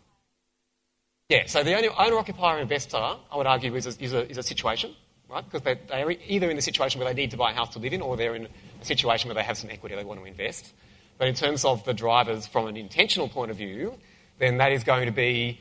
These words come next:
yes, maybe they're looking for the place that they want to create their family in, okay? But then other people have different drivers. So an investor might have a driver which is, "I want it to be a financially savvy decision."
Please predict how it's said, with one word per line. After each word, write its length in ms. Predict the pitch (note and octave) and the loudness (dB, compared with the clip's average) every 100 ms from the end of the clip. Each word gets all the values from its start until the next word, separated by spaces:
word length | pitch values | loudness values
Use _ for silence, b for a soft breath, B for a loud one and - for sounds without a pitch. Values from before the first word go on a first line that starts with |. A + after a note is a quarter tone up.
| - | -2
yes, 180 | F3+ C3+ | -2 -2
maybe 180 | E3+ F3+ | -2 0
they're 120 | D3+ | 0
looking 220 | C3+ C3+ | -2 -6
for 440 | A#2+ B2 B2 B2 A#2 - | -4 0 2 0 -2 -12
the 80 | - | -12
place 240 | C#3 C#3+ | -6 -6
that 160 | B2+ - | -8 -10
they 80 | |
want 180 | B2 A#2+ | -6 -4
to 260 | A#2 A#2 G#2+ - | -2 -4 -6 -10
create 280 | - C3 C3+ | -4 -4 -4
their 100 | B2+ | -6
family 500 | - B2+ C#3 G2 E2+ - - | -2 -2 -2 -8 -12 -18 -20
in, 160 | A2+ E2+ D#2+ _ b b b - | -18 -18 -20 _ b b b -20
okay? 340 | A2+ G2 A#2 C#3+ | -6 -6 -6 -8
But 120 | B2+ | -4
then 180 | C#3 C3+ | -2 -2
other 200 | D3 F3+ | -2 -4
people 160 | C#3 B2+ | -6 -6
have 120 | B2+ | -6
different 280 | C3+ B2+ - | -8 -10 -4
drivers. 300 | A2 F#2+ G2 | -4 -4 -6
So 140 | A2 | -6
an 60 | A2+ | -6
investor 300 | G#2 B2 A#2 | -4 -6 -4
might 140 | A2 | -10
have 120 | A2+ | -10
a 60 | G#2 | -14
driver 320 | G#2+ F#2+ G2 | -10 -8 -8
which 220 | G2 A#2+ | -12 -12
is, 260 | G#2+ G#2 G2+ b b | -10 -10 -14 b b
"I 60 | - | -10
want 140 | B2 | -10
it 40 | A#2 | -6
to 100 | B2 | -8
be 160 | G#2+ G#2+ | -6 -8
a 40 | |
financially 460 | G#2 G#2 G2+ G#2+ G2 | -10 -12 -12 -12 -10
savvy 240 | A2 F#2+ | -10 -10
decision." 340 | F#2 G#2+ F#2 | -12 -12 -14